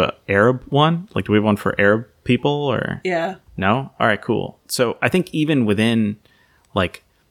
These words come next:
Speaker 1: being a minority in a space, you're still, uh, you're still not in us if you're not the right kind. And I think that's something that, that is also difficult to deal with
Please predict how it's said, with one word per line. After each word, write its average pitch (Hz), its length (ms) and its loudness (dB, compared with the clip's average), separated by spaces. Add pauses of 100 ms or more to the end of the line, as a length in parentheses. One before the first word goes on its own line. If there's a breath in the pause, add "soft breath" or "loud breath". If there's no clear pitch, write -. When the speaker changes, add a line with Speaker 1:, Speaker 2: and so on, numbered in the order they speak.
(160)
Speaker 1:
being 98 540 0
a 107 100 0
minority 110 560 0
in 123 240 -2
a 127 60 -4
space, - 680 -4 (580)
you're 113 200 0 (140)
still, 120 280 2
uh, 90 380 0 (380)
you're 113 140 -2 (120)
still 127 160 0
not 107 380 0
in 95 280 -4
us - 640 -6 (240)
if - 160 -4
you're 104 160 0
not 98 120 -2
the 95 80 0
right 92 420 0 (120)
kind. - 600 -4
And 107 80 0
I 104 60 2
think 117 180 -2
that's 107 240 0
something 98 320 -2
that, 95 140 -4 (180)
that 95 220 0 (140)
is 101 120 0
also 92 300 2
difficult - 400 -2
to 104 60 -4
deal 104 200 0
with - 160 -2